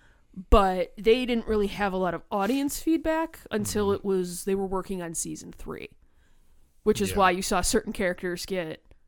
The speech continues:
Speaker 1: a little bit more screen time because they're very charming and handsome and wonderful.
Speaker 2: Well, who could you possibly
Speaker 1: I don't
Speaker 2: be
Speaker 1: know.
Speaker 2: talking
Speaker 1: Anybody.
Speaker 2: about?
Speaker 1: It could, it could literally be anybody.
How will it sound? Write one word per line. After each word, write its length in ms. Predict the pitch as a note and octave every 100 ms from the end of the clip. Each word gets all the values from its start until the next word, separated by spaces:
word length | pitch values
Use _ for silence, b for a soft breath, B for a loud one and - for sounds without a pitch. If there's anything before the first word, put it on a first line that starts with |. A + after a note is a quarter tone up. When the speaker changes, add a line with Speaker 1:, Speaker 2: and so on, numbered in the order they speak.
| _ _ _ _ -
Speaker 1:
a 60 |
little 180 | A#3+ A3+
bit 160 | G#3 -
more 120 | F#3+
screen 340 | - - F#3+
time 460 | F3+ G3 B2 B2 G3+
because 280 | - A3 G3+
they're 120 | G3
very 240 | F#3 F#3+ -
charming 400 | - F#3+ - -
and 100 | G#3
handsome 360 | G3+ G#3 A3
and 100 | D3+
wonderful. 360 | F#3+ G#3 - -
Speaker 2:
Well, 60 | A#2
who 120 | D3
could 160 | - G#2+
you 100 | A#2
possibly 320 | A2+ G2+ A#3+
Speaker 1:
I 80 | A#3+
don't 180 | A#3+ A#3
Speaker 2:
be 80 |
Speaker 1:
know. 40 | B3
Speaker 2:
talking 180 | F4 G3
Speaker 1:
Anybody. 420 | E4 B2 - C#3+
Speaker 2:
about? 100 | G#3+
Speaker 1:
It 60 | G#3+
could, 120 | D4+
it 60 | C4
could 80 | D#4+
literally 280 | A#4 B4 D#4
be 120 | B3
anybody. 380 | G4+ G3 D#3+